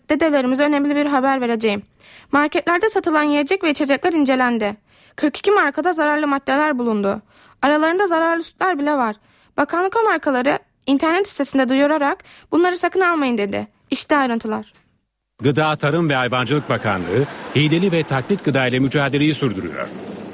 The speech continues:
Speaker 2: Son yapılan denetimlerde otuz üç gıda işletmesinin kırk iki farklı üründe taklit ve hile yaptığı tespit edildi.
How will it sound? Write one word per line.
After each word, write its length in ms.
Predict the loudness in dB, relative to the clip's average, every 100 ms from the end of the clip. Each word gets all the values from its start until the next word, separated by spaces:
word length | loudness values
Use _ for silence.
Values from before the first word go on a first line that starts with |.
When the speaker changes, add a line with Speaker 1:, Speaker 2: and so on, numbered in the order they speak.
| -16 -8
Speaker 2:
Son 240 | 2 4
yapılan 440 | 4 4 2 0 0
denetimlerde 760 | 0 0 2 4 2 2 -2 -4 -2
otuz 320 | -2 0 0
üç 140 | 0 0
gıda 280 | 0 0
işletmesinin 640 | 0 -2 0 0 0 2 2
kırk 280 | 0 -2 -2
iki 180 | -2 0
farklı 340 | 0 0 0
üründe 320 | 2 2 0
taklit 460 | -2 -4 0 -2 2
ve 100 | 0
hile 140 | 2
yaptığı 380 | 2 0 0 0
tespit 380 | 2 0 -2 -4
edildi. 340 | -6 -10 -12